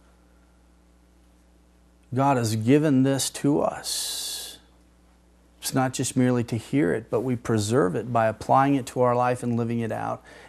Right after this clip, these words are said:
and passing it on. But this is why God has given us His precepts. He ordained them so that we would keep them.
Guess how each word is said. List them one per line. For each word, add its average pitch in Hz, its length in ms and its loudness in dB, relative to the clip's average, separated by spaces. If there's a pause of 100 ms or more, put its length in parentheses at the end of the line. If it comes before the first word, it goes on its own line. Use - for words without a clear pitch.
and 117 140 -4
passing 123 400 2
it 117 60 2
on. 117 180 2
But 107 220 -6
this 170 200 4
is 139 140 0
why 113 340 2 (300)
God 113 200 6
has 104 140 0
given 120 380 6
us 107 220 -4 (200)
His 113 200 -2
precepts. - 920 -6 (1400)
He 123 140 2
ordained 110 640 2
them 101 240 -8 (240)
so - 200 -2
that 104 220 -2
we 113 140 -2
would 101 280 -6
keep - 280 -12
them. - 300 -16